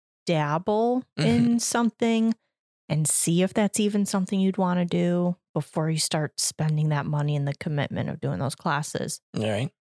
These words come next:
Speaker 1: And I even forgot to say, when I was working at Victoria's Secret, I kinda had an inkling. I actually wanted to do visual displays for stores.
Speaker 2: Oh.
Speaker 1: And I thought I could do that going to our college,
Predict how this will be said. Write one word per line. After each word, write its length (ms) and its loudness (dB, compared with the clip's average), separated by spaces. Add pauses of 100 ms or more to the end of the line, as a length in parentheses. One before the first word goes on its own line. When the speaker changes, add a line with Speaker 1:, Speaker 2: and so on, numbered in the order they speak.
Speaker 1:
And 100 -2
I 100 0
even 220 2
forgot 380 -2
to 80 0
say, 180 0
when 140 2
I 80 0
was 160 -2
working 300 0
at 140 -2
Victoria's 420 -4
Secret, 340 -2
I 80 -2
kinda 400 -2
had 280 -2
an 80 0
inkling. 540 0
I 120 -2
actually 420 -2
wanted 380 -2
to 60 -4
do 460 -2 (520)
visual 500 2
displays 500 -4
for 160 -6
stores. 540 -6 (120)
Speaker 2:
Oh. 380 -6 (720)
Speaker 1:
And 440 2
I 140 -2
thought 260 -2
I 100 0
could 360 -2 (760)
do 200 2
that 360 0 (480)
going 300 0
to 160 -2
our 160 0
college, 680 -2